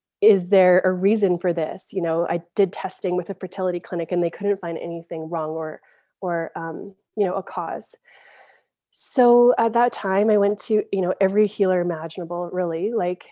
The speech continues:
um, energy workers, um, acupuncturists, like, angel card readers, literally anything you <laughs> can think of, like, Akashic Records. Um, and that was kind of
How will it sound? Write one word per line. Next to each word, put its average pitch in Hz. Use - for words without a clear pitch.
um, 170
energy 214
workers, 185
um, 165
acupuncturists, 175
like, 156
angel 190
card 180
readers, 180
literally 202
anything 175
you 180
<laughs> -
can 226
think -
of, 269
like, 254
Akashic 214
Records. 180
Um, 220
and 233
that 240
was 269
kind 339
of 370